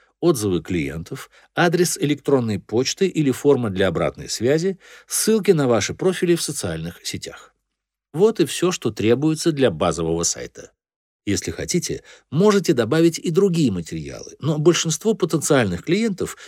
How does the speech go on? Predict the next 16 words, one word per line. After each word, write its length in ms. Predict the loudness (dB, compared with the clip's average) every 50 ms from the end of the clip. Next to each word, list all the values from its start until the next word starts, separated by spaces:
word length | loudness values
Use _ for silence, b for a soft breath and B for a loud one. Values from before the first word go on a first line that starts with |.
| B B
интересуют 680 | -4 -2 0 2 2 0 0 0 0 0 0 0 -2 _
только 340 | 4 6 6 6 4 2 2
ваши 300 | 2 2 2 0 0 -4
писательские 640 | -4 -4 -2 -2 0 -2 -2 -2 -6 -8 -6 -6 -8
способности 720 | -6 -6 -6 -4 0 0 0 0 0 -2 -4 -4 -6 -6
и 220 | -6 -4 -4 -4
опыт 440 | -2 2 4 2 4 4 0 -4 -4 -6
в 120 | -6 -4
этом 280 | -4 -4 -6 -8 -10 -10
деле. 320 | -10 -12 -14 -14 -16 -20 -20 _ _ _ _ _
Так 160 | _ 2 2 2
что 140 | 2 0
не 120 | 0 0 0
стоит 360 | -2 0 4 4 4 4 2
перегружать 640 | 0 0 2 4 4 2 2 2 0 -2 -4 -8 -10
сайт, 340 | -6 -6 -6 -6 -8 -12 -20